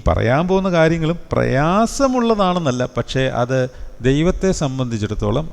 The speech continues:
അനുയോജ്യമല്ല. ദൈവത്തെ സംബന്ധിച്ചിടത്തോളം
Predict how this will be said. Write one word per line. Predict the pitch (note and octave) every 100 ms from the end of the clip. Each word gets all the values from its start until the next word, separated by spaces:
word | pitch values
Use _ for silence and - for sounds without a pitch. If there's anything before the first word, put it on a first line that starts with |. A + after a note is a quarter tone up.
| C#3
അനുയോജ്യമല്ല. | D3 F#3 G3 G#3+ A3+ E3+ G#3 G3+ G2 E2+ - - - - - - - - - - - - - - - -
ദൈവത്തെ | C#3+ C3 D3+
സംബന്ധിച്ചിടത്തോളം | D#3+ D3+ D3+ C#3+ D3 D#3 E3